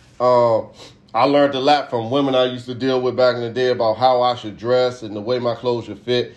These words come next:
That's one thing I learned. The most important thing about making your clothes look good is, is having the right fit. Try on your shirt. If you buying shirts and shit,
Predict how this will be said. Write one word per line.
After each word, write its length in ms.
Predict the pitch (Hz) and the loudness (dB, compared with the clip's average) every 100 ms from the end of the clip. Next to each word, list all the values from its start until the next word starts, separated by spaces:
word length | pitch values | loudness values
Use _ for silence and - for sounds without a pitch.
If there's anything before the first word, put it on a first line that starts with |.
| _ - | _ 2
That's 160 | 185 | 2
one 200 | 185 175 | 2 -2
thing 140 | 170 151 | 0 0
I 100 | 135 | 0
learned. 380 | 147 135 113 - - | 0 -2 -4 -14 -8
The 60 | 131 | -2
most 200 | 196 208 | -2 -2
important 320 | 202 190 165 | -2 -2 0
thing 180 | 170 160 | 0 2
about 460 | 151 143 123 - _ _ _ _ | 2 2 2 -6 _ _ _ _
making 260 | 143 147 143 | -2 0 0
your 100 | 139 | 0
clothes 320 | 156 143 127 | 0 -2 0
look 200 | 156 139 | -2 -2
good 420 | 127 123 117 - | -2 -2 -4 -8
is, 200 | 110 104 - _ - | -12 -12 -16 _ -10
is 180 | 120 120 | -8 0
having 280 | 147 131 | 0 0
the 80 | 120 | -4
right 300 | 110 131 104 - - | 2 2 0 -10 -6
fit. 320 | 139 113 - _ _ _ _ _ _ _ _ _ _ _ _ _ | -4 -6 -10 _ _ _ _ _ _ _ _ _ _ _ _ _
Try 340 | - 226 202 190 | 2 4 4 2
on 100 | 175 | 0
your 120 | 165 | -4
shirt. 180 | 180 160 | -2 -2
If 80 | |
you 100 | 175 | 0
buying 260 | 208 190 156 | 2 2 2
shirts 360 | - 175 185 160 | -2 0 0 -4
and 100 | 156 | -8
shit, 460 | - 170 165 - | -2 -2 -2 -8